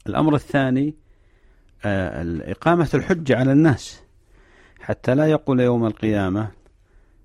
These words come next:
آه، ويحتج بأنه ما أحد بلغنا ولا أحد أخبرنا ولا أحد دلنا. قال جل وعلا: "لئلا يكون للناس على الله حجة بعد الرسل."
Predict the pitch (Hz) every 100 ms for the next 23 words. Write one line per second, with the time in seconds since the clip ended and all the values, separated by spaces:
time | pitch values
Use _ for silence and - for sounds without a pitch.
0 | _ - 92 78 - 107 110 117 120 113
1 | 110 104 95 107 104 101 139 - - 117
2 | 104 107 107 101 101 92 87 107 117 110
3 | - 73 - 113 110 101 98 90 104 123
4 | 110 - 101 98 110 104 98 98 - _
5 | _ _ _ - _ _ 123 113 107 110
6 | 107 117 104 104 107 110 - 151 131 120
7 | 110 113 107 107 107 107 101 - 92 101
8 | 104 104 95 - 110 127 - 135 143 143
9 | 151 160 165 -